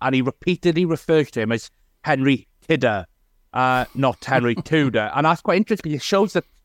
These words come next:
Richard was actually using the correct Welsh pronunciation. I mean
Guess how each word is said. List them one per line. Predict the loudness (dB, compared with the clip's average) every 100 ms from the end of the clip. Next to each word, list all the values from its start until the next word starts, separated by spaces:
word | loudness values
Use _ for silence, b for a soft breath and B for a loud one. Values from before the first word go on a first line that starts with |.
| _ _ _ _ -2
Richard | 0 2 0 2
was | 0
actually | -2 -2 2
using | 2 2 0
the | 0
correct | 0 -2 -2
Welsh | -2 0 -2 -6 -14 _ _ _
pronunciation. | -2 0 2 2 2 2 2 0
I |
mean | 0